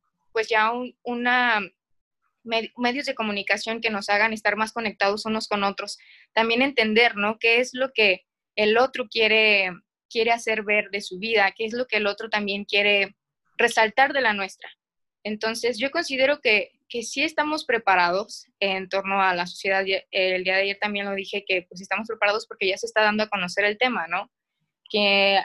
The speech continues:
en el momento en el que alguien ya da a conocer lo que está sucediendo es porque esa persona ya está preparada y esa persona obviamente no está excluida de la sociedad. Entonces, es lógico que en cuanto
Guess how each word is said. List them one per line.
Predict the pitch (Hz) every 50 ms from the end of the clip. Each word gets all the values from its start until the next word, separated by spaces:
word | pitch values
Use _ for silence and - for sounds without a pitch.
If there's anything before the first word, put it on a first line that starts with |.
| -
en | - 208 208
el | 202 208
momento | 202 202 202 208 214 233
en | 254 254
el | 226 220 -
que | - 202
alguien | 202 196 202 208 208 226 233 233
ya | 214 214 208 208 208 208 208
da | 202 196 202
a | 208
conocer | - 226 226 220 208 208 - 208 196 202 202 196 - _ _ _
lo | 208 202 196
que | - 185
está | 175 - - 196 190 185 185 190
sucediendo | 190 - 208 - - 190 190 208 214 220 220 220 208 190 185
es | 196 -
porque | - 220 226 - - 196 185 170 - -
esa | 240 247 - 302 311
persona | - 220 - 254 269 285 269
ya | 226 202
está | 196 - 208
preparada | 202 202 185 - 180 175 180 175 170 170
y | 180
esa | 214 - 262
persona | - - 208 - 240 240 262 262
obviamente | 254 233 226 220 214 233
no | 226 226
está | 233 - - 220
excluida | - - - - 196 190 214 247 262 247
de | 220
la | 196 185 175
sociedad. | - - - 185 180 180 180 165 - _ _ _ _ _ _ _ _ _ _ _ -
Entonces, | 196 208 208 208 208 214 214 220 226 226 - - _ _ _ _ _ _ _ _ _
es | 214 208 208 208 208 226
lógico | 240 254 254 254 220 269 247 -
que | - 214 208 196 185 175 - _ _
en | - 214 202
cuanto | - 202 196 190 190 190 190 185 185 185 185 180 180 180 180